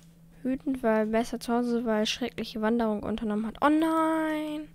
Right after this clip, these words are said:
Deren Wanderung war schrecklich. Oh nein! Streiten die sich jetzt alle? Oh nein! Tja, war vielleicht doch ein bisschen, <laughs> äh, dumm, sag ich mal,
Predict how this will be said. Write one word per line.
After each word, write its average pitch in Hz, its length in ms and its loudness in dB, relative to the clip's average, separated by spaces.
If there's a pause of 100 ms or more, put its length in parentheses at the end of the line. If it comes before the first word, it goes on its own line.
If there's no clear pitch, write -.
(640)
Deren 294 220 0
Wanderung 302 580 2
war 247 100 0
schrecklich. 240 960 -2
Oh 262 80 2
nein! 247 1040 0 (680)
Streiten 294 600 0
die 262 120 4
sich 247 200 0
jetzt 247 180 -4
alle? 233 360 -2
Oh 269 100 0
nein! 208 1000 -2 (2250)
Tja, 233 300 6 (540)
war 233 120 6
vielleicht 247 240 4
doch 240 60 10
ein 262 100 8
bisschen, 247 340 6 (120)
<laughs> - 140 4
äh, 220 260 10
dumm, 202 380 4 (680)
sag 214 160 -2
ich 214 80 -2
mal, 196 200 -2